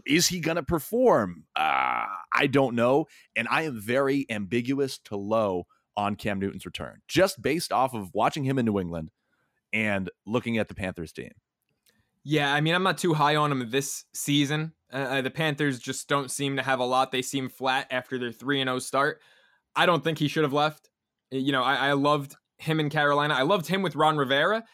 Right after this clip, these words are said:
Speaker 2: Now, with that said, last season, I would have loved to see him with Matt Rhule and Joe Brady. I know it was kind of a throwaway year for the Panthers, that they were gearing up to be successful this year, which they were up until McCaffrey got injured. But yeah, I, I wish he stayed.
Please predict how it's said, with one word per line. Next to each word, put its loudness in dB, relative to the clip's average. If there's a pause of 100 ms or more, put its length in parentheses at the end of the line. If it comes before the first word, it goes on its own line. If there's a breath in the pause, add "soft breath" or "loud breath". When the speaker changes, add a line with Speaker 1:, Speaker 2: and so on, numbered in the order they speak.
(180 soft breath)
Speaker 2:
Now, 0
with 0
that 0
said, 0 (400)
last -2
season, -4
I -2
would 2
have -2
loved -2
to -6
see -2
him 0
with -4
Matt -2
Rhule 0
and -2
Joe 2
Brady. 2
I 2
know 0
it 0
was -4
kind -4
of -4
a 0
throwaway 2
year 2
for -8
the -8
Panthers, -4
that -6
they -2
were -4
gearing -2
up -2 (300)
to -6
be 0
successful -4
this -2
year, 2
which -10
they -2
were 4
up 2
until -4
McCaffrey 0
got 0
injured. -6 (500)
But 4
yeah, 2
I, 2
I 4
wish 0
he -2
stayed. -2